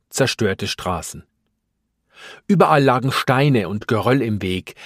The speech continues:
welche Kinder und Frauen mühselig beiseite schafften.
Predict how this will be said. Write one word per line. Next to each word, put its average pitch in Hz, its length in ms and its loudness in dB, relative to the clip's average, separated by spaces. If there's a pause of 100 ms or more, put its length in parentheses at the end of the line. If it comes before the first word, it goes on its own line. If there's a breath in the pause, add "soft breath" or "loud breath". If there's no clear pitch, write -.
(160 loud breath)
welche 110 320 0
Kinder 139 480 2
und 101 180 -6
Frauen 110 560 0 (100)
mühselig 117 720 2
beiseite 95 480 -2
schafften. - 480 -10